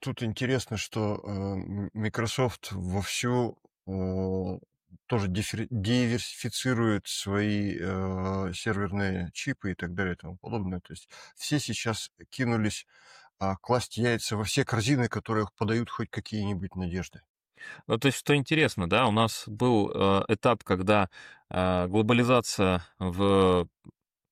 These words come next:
Speaker 2: поставках электроники, по крайней мере, победила сто процентов. То есть, э, все стремились срезать косты и закрывали никому не нужные заводы в С Ш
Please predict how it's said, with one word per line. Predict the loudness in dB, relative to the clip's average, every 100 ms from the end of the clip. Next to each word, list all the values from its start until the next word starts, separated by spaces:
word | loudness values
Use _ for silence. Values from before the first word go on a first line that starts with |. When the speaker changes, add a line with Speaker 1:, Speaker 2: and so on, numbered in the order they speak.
| _ _
Speaker 2:
поставках | -2 2 -2 0 -2
электроники, | 0 2 2 4 2 -2
по | -4
крайней | 2 4
мере, | 4 2
победила | 0 -2 0 2
сто | 2 0
процентов. | -2 0 2 2 -2 _ -20 -20 -20 _
То | -2
есть, | -2 -2 2
э, | 4 4
все | 4 2
стремились | 2 2 4 4 2 -2 -12 _ _
срезать | -6 2 4 4 2
косты | -2 -2 2 2
и | 2 0 0 2 2
закрывали | 0 2 4 6 6 2 0 -20 -16 -4
никому | 0 2 4
не | 4
нужные | 4 2 2 2
заводы | 2 4 2 2 0
в | 0 2 4 2 0 -4 _ _ _ _ _ _
С | -6 -4
Ш | 2